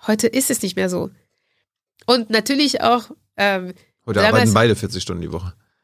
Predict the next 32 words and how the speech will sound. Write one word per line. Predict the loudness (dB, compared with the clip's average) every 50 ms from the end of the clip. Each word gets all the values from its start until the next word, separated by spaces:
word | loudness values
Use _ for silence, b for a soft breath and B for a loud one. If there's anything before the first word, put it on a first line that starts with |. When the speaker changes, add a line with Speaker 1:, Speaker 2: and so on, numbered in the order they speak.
| _ _ _
Speaker 1:
Ja, | 0 0 0 0 0
heute | 0 2 2 2
arbeiten | 0 0 -2 -2 -4 -6 -10 -6
beide | -2 0 2 2 2 2 0 -2 -2 -6 -10
vierzig | _ -8 -6 -4 -4 -6
Stunden | -6 -8 -8 -6 -6
die | -2 0
Woche. | -2 -2 0 0 -2 -2 -2 -4 b b b b b b b b b _ _
Und | _ 2 2 4 2 0 -4 -6 -6 -8 -10 _
es | -4 -4 -2 -2
ist | -4 -4 -2
nicht | -2 -2 -2 -2 -2 -2
alle | 0 0 0 2
Menschen, | 2 2 0 0 -2 -4 -4 -4
die | -2 -4 -4 -4 -2
beide | 0 2 2 2 2 2 0 -2
vierzig | 0 -2 -2 -2 -2 -6
Stunden | -4 -6 -6 -6 -4
die | -4 0 0
Woche | 0 0 0 -2 0
arbeiten | 0 0 2 2 2 2 0 -2 -8 -10 -10 -10 b b b b b b
und | b 0 0 2 2
genug | 2 2 2 0 2 2
Geld | 2 4 4 2 0
verdienen, | 2 0 0 0 0 -2 -4 -4 -4 -6 -6 0
um | 2 2 2 2 0 -4 -8 b b b b b _
ein | -4 -4 -4 -2
entspanntes | -2 -4 -4 -2 -2 -2 0 0 -2 0 2
Leben | 0 0 0 -2
zu | -4 -6
führen. | -6 -6 -8 -8 -8 -10 -16 _ _ _ _ _ _ _ _ _
Speaker 2:
Mhm. | -12 -10 -10 -8 -10 -12